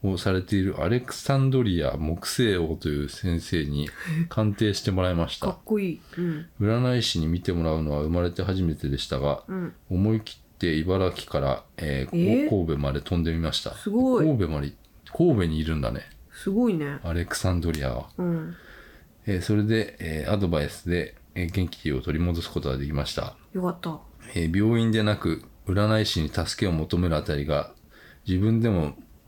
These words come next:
Speaker 1: ちょっとどう、どうかなと思いますが、えー、元気になれたのだからよかったです。
Speaker 2: よかった。
Speaker 1: そんなことがあったので、お二人のポッドキャストもほぼ丸一年聞けませんでした。
Speaker 2: うん。
Speaker 1: あ、き-、気持ちが向かず聞くことができませんでした。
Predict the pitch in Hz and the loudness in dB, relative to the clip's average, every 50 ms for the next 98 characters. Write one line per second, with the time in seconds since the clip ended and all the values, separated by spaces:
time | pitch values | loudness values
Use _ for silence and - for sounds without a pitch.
0 | - - - - - 107 - - - 80 98 104 107 107 104 - 117 110 110 107 | -20 -16 -6 -4 -4 -4 -4 -4 -2 0 2 4 4 2 0 0 2 2 2 2
1 | - 92 76 76 73 - 76 76 76 82 85 82 87 85 - 80 76 69 67 - | 2 0 0 0 0 0 0 0 2 2 2 2 2 0 0 0 0 0 0 -2
2 | - - - - - - - - - - - - - - - - - - 82 80 | -6 -12 -20 -20 -20 -20 -20 -20 -20 -20 -20 -20 -20 -20 -20 -18 -8 -4 -2 -2
3 | 80 78 76 76 82 98 104 101 90 - - 87 85 85 87 90 87 - 82 80 | 0 0 0 0 0 2 2 2 0 0 0 2 2 4 2 2 2 0 0 2
4 | 78 71 69 69 69 67 65 58 - 87 76 78 69 - - 65 64 62 - - | 2 2 2 2 2 2 0 0 -2 -2 -4 -4 -4 -4 -6 -6 -6 -4 -6 -8
5 | - - - - 240 226 226 202 185 - - 156 151 - - - - - - - | -10 -12 -8 -4 -2 0 0 0 -2 -2 -6 -10 -12 -12 -14 -20 -20 -20 -20 -6
6 | - 110 110 117 117 107 113 113 113 113 92 85 82 85 - - 73 69 65 65 | -2 0 2 2 2 2 2 0 2 2 2 2 0 0 0 -2 0 0 0 0
7 | 78 78 76 - - - - - - - 92 87 - - 110 104 104 98 87 82 | 0 -2 -2 -4 -10 -18 -20 -20 -8 -6 -6 -6 -2 0 0 2 4 2 2 2
8 | - 85 - - 82 95 87 80 - 78 71 69 69 - 98 90 85 78 69 - | 0 -2 -2 -2 -2 -2 -2 -2 -2 -2 -2 0 0 0 0 0 0 0 -2 -2
9 | 85 90 80 82 82 82 - - 98 85 73 67 69 - - - - - - 85 | -2 -2 0 0 0 -2 -2 0 0 0 0 0 -2 -6 -8 -14 -6 -2 0 0
10 | 85 85 76 95 85 73 65 - - - - - - - - - - - 220 233 | 0 0 0 0 0 0 -2 -4 -4 -4 -4 -6 -6 -8 -18 -20 -8 -2 0 2
11 | 233 202 180 160 - - - - - - - - - - - - - - - - | 2 2 0 -2 -6 -10 -16 -20 -20 -20 -20 -18 -18 -18 -20 -20 -20 -20 -20 -20
12 | - - 85 - - - 107 107 - - 101 107 107 104 110 104 101 98 95 92 | -8 -6 -4 -2 -2 -2 -2 -2 0 2 2 2 2 2 2 2 4 4 2 2
13 | - 98 95 92 90 85 - - - - 101 - 98 87 71 69 69 73 80 80 | 2 0 0 0 -2 -4 -6 -8 -4 -2 -2 0 2 2 2 2 0 0 0 -2
14 | 78 - 87 76 65 62 - - - - - - | 0 0 0 0 0 -2 -4 -4 -4 -6 -6 -6